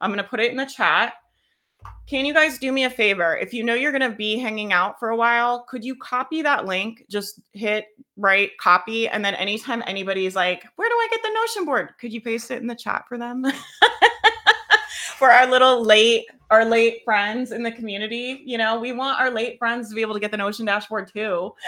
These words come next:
<laughs> What did I say last time? I was like, "Sometimes you are the late friend."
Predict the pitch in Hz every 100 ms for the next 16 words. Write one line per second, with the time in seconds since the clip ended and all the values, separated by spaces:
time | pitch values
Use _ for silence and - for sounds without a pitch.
0 | - - - 494 - - - - - 440
1 | 440 - - - - 226 247 254 - 220
2 | 208 220 226 208 208 196 - 220 254 247
3 | 233 220 220 208 208 175 165 - 175